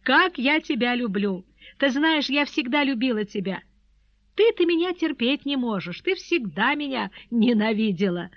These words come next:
но». «Помилуй, Тони!» отвечала та, «но с какой стати мне тебя ненавидеть?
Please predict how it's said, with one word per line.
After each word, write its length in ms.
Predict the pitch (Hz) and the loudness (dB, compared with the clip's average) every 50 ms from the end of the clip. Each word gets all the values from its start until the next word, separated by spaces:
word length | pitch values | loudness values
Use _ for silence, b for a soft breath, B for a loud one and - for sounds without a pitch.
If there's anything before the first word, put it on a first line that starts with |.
| b b b | b b b
но». 400 | b 233 247 269 262 262 262 254 b b b b b b b _ _ _ _ _ _ _ _ _ | b 2 4 4 4 2 0 -2 b b b b b b b _ _ _ _ _ _ _ _ _
«Помилуй, 640 | - 175 165 170 190 214 247 262 247 196 185 185 190 | -4 -4 0 2 2 4 4 2 2 2 0 -2 -2
Тони!» 680 | 185 - _ 320 349 370 349 269 185 160 139 - - _ _ _ _ | -4 -6 _ -2 0 0 0 -2 -2 -4 -6 -12 -16 _ _ _ _
отвечала 580 | - 185 - - 180 175 - 190 151 123 - - | -10 -10 -6 -6 -8 -6 -6 -8 -8 -10 -12 -14
та, 220 | - - - - _ _ _ _ _ _ _ _ b b b b | -14 -16 -18 -18 _ _ _ _ _ _ _ _ b b b b
«но 140 | 190 208 196 | 0 0 0
с 60 | - | 2
какой 320 | - 233 214 - 262 262 247 | 0 0 2 4 2 2 2
стати 380 | - - 370 415 440 - 415 | 0 -2 0 0 0 0 0
мне 180 | 392 339 330 247 | 0 2 0 0
тебя 260 | - 247 196 196 196 | 0 0 0 2 2
ненавидеть? 600 | 180 185 180 180 180 180 175 170 185 - - 165 | 2 2 0 0 -2 -2 -4 -8 -14 -14 -18 -20